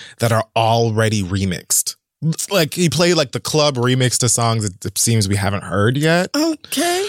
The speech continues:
Speaker 1: Whatever.
Speaker 2: <clears throat>
Speaker 1: So go for it, hun.
Speaker 2: All right.
Speaker 1: Um, another criticism the party got was that it was not only overwhelmingly white, it wasn't very queer.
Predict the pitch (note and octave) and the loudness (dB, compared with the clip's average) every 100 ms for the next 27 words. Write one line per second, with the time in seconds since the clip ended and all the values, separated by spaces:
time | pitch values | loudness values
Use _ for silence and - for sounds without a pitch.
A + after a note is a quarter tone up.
0 | - - D#3+ D#3 A2 - - C4+ A#3 G3+ | -6 -2 2 2 0 -2 0 0 2 2
1 | E3+ F3 F3 E3+ - _ _ D3+ D#3 A3 | 2 2 2 0 -2 _ _ -2 0 0
2 | A3+ A#3 A#3 B3 A3+ A3+ D#4 F4+ D#4 B3+ | 2 2 2 2 0 0 0 0 0 2
3 | A#3 E3+ F3+ F3+ F3+ F3 E3+ E3+ F#3 F#3+ | 2 4 2 2 2 0 0 0 0 0
4 | G3+ F#3+ F#3+ F3+ F3+ F3 E3 D#3+ E3 D3+ | 0 0 0 0 0 0 0 0 -2 -2
5 | C#3 C#3 D3 C#3+ C3+ D3 D3 D3+ - B2 | -2 0 2 2 0 0 2 0 0 0
6 | A#2+ A2+ G#2+ A2 A2+ G#2+ B2 - C3 C#3+ | 2 2 2 2 2 2 2 0 -4 -2
7 | E3+ D#3 C#3+ - D#3+ F3 - G#3 | 0 0 -2 0 0 0 -2 0